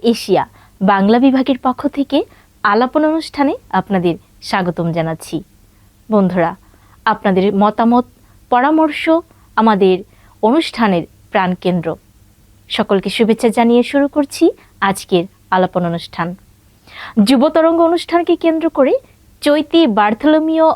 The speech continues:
মানখিন তিনি লিখেছেন, "সিস্টার লরেঞ্জা, আমরা আপনাকে অনেক ভালোবাসি।" মন কস্তা তিনি লিখেছেন, "সিস্টার লরেঞ্জা, I miss you, খুব ভালো থাকবেন।"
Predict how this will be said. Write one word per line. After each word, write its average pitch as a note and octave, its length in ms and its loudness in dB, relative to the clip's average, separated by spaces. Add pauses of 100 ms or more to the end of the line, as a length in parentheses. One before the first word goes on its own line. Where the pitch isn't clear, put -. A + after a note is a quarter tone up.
(140)
মানখিন B3+ 500 0 (100)
তিনি C#4 180 2
লিখেছেন, D4 440 0 (420)
"সিস্টার C#4 360 -2
লরেঞ্জা, C4 600 0 (460)
আমরা A3 320 2
আপনাকে F3+ 480 -4 (300)
অনেক A#3+ 280 2
ভালোবাসি।" F3 720 -4 (540)
মন A#3 220 4
কস্তা B3 300 0
তিনি C4+ 220 2
লিখেছেন, D4+ 440 0 (320)
"সিস্টার D4 340 -2
লরেঞ্জা, C4 580 2 (320)
I A3 120 2
miss C4+ 340 0
you, G#3+ 180 2 (320)
খুব A#3+ 200 0
ভালো G3+ 240 0
থাকবেন।" F3+ 520 -4